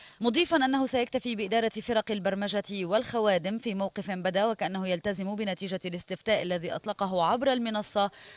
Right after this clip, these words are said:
وأيدت فيه غالبية مستخدمي تويتر تنحيته عن منصبه في مجموعة التواصل العملاقة.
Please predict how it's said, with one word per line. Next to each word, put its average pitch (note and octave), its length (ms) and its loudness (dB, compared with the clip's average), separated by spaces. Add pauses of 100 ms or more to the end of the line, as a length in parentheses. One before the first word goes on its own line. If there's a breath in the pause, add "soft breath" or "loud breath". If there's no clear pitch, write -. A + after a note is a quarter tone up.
(200 loud breath)
وأيدت E3+ 480 -2
فيه G#3+ 280 -2
غالبية F#3+ 500 0
مستخدمي F3+ 580 -6
تويتر F#3+ 360 -2
تنحيته A#3+ 800 0
عن A3+ 180 4
منصبه A#3 400 -2
في G3+ 320 -4
مجموعة F3+ 460 -2
التواصل F3 440 -2
العملاقة. D#3 720 -2